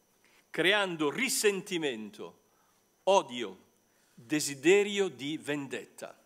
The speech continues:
Il testo del Papa ci fornisce una visione chiara, nitida, della guerra come sconfitta per tutti,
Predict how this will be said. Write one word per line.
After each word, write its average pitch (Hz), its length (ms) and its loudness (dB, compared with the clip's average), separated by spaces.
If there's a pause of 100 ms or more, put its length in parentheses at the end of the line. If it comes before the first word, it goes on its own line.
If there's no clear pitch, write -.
(1600)
Il 139 80 -10
testo 226 300 4
del 180 180 4
Papa 127 580 -2
ci - 140 -10
fornisce 185 460 0
una 175 100 0
visione 156 480 0
chiara, 151 440 -2
nitida, 120 420 -8
della 131 240 -2
guerra 170 340 2
come 151 300 -2
sconfitta 180 880 -4
per 175 280 -2
tutti, - 520 -14